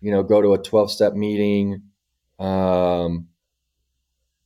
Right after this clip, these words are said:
you know, I, I was basically, um, just, I, I felt like I was being let, um, to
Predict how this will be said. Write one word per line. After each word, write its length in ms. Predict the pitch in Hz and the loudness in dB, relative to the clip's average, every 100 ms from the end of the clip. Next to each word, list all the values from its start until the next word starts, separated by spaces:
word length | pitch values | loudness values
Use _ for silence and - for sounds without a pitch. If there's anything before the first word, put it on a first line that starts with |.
| _ _ _ _ | _ _ _ _
you 120 | 107 | -4
know, 180 | 104 104 | 2 2
I, 160 | 101 107 | 2 0
I 180 | - 107 | 0 2
was 300 | 107 98 - | 2 0 -10
basically, 1120 | 98 - 117 139 - 123 110 104 98 90 - _ _ _ _ _ _ _ _ _ | -10 2 4 4 0 -2 0 0 0 -4 -12 _ _ _ _ _ _ _ _ _
um, 720 | 98 98 95 92 90 90 85 _ _ _ _ _ _ _ _ _ _ _ _ _ _ _ _ _ - | -10 -6 -4 -2 -4 -6 -14 _ _ _ _ _ _ _ _ _ _ _ _ _ _ _ _ _ -2
just, 500 | 110 98 - - _ _ _ _ _ _ - - 107 | 0 0 -6 -16 _ _ _ _ _ _ -18 -10 -10
I, 80 | - 107 | -6 -6
I 20 | |
felt 340 | - 135 139 | 0 2 4
like 180 | 127 123 | 2 2
I 80 | 110 | 2
was 140 | 107 | 2
being 320 | 117 117 107 | 0 -4 -2
let, 300 | 98 107 107 - _ _ _ 104 | 2 2 2 -2 _ _ _ -10
um, 640 | 101 98 92 87 87 85 87 _ _ _ _ _ _ _ _ _ _ _ _ _ _ - | -6 -2 -2 -4 -8 -14 _ _ _ _ _ _ _ _ _ _ _ _ _ _ _ -6
to 480 | 110 98 92 92 | 2 4 4 2